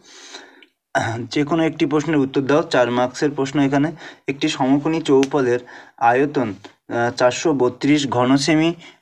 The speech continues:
তাকে সমান আয়তন বিশিষ্ট দুটি ঘনকে পরিণত করা হবে। প্রতিটি ঘনকের প্রত্যেক ধারের দৈর্ঘ্য কত হবে?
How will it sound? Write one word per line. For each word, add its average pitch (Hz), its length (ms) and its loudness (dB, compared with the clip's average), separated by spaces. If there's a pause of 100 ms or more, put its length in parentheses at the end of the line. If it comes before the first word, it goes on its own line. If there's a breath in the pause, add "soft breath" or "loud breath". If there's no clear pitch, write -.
(220 loud breath)
তাকে 123 360 2
সমান 143 420 2
আয়তন 135 500 2
বিশিষ্ট 143 380 -2
দুটি 120 300 0
ঘনকে 139 480 0
পরিণত 123 500 0
করা 117 300 2
হবে। 101 240 -2 (360 loud breath)
প্রতিটি 143 380 0
ঘনকের 135 500 2
প্রত্যেক 143 560 -2
ধারের 127 380 0
দৈর্ঘ্য 135 400 2
কত 123 260 -2 (480)
হবে? 98 220 -2